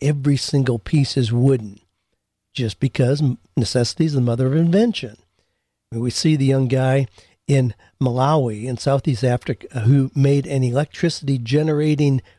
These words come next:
windmill for his village just out of old junk parts. He read enough to understand kind of how it would work and created a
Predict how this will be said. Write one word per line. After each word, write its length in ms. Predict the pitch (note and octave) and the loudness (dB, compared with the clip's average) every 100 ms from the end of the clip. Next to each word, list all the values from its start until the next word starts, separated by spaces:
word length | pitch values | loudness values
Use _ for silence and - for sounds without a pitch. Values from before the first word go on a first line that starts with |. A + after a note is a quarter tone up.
| _ | _
windmill 760 | A#2+ C3+ G3+ A#3+ F#3+ A#2+ G2+ G#2+ | -2 2 4 2 0 -2 -6 -10
for 120 | - | -2
his 220 | B2 C3 A2 | 0 0 0
village 520 | B2 B2+ G#2+ G#2+ - | 0 0 -2 -10 -6
just 280 | E3 D#3 - | -4 -4 -6
out 180 | E3 F3 | -4 0
of 80 | E3 | 2
old 240 | F3 F#3 | 2 2
junk 400 | C3 B2+ F#3 G3+ | 2 0 0 -2
parts. 600 | - F3 G#3 B3 - - - _ _ _ _ _ _ _ | -8 -8 -6 -8 -10 -16 -16 _ _ _ _ _ _ _
He 80 | D3+ | 0
read 220 | C#3 E3 | 2 2
enough 400 | F#3 E3 F3+ F#3+ - | 2 0 0 -4 -10
to 120 | - | -4
understand 600 | D3 E3 - E3 E3 E3 | -2 0 -2 0 0 0
kind 160 | D#3+ D#3 | -2 -2
of 60 | |
how 240 | C#3 D3+ C#3+ | 0 0 -2
it 80 | |
would 240 | D#3 B2+ C3 | -2 -2 2
work 300 | D3 G3 - | 2 0 0
and 140 | C3 | -2
created 400 | - D3 D#3 E3 | -2 0 2 2
a 180 | B2+ A#2+ | 0 -2